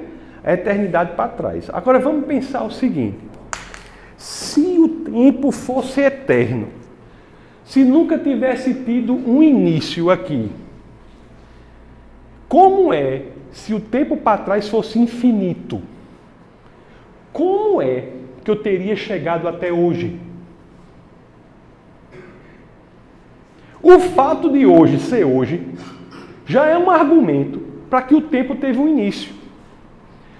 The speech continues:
Não existe, não é? Você não tem como fazer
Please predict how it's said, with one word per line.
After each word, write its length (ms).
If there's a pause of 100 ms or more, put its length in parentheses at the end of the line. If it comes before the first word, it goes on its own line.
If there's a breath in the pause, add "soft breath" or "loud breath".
(280 loud breath)
Não 580
existe, 1040 (380)
não 160
é? 200 (240 loud breath)
Você 260
não 180
tem 380
como 360
fazer 720